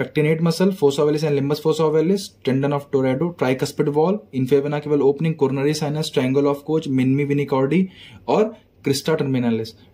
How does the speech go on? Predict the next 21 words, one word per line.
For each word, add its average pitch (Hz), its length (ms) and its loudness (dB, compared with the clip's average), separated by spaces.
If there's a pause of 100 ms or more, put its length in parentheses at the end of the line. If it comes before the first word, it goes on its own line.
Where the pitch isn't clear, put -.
ठीक? 185 200 0 (240)
ये 131 60 4
याद 135 300 2
कर 165 120 -2
लेना 165 460 0 (280)
और 127 120 2
ये 147 120 4
diagram 143 420 2
बना 147 200 -2
के 143 120 0
आ 127 100 4
जाना। 117 320 0 (200)
देखो, 143 160 4
मैं 151 100 2
तुमको 151 180 0
बता 139 100 2
दूं 160 100 0
कि 185 80 2
कुछ 190 360 0
चीज़ें 156 260 0
पे 175 60 0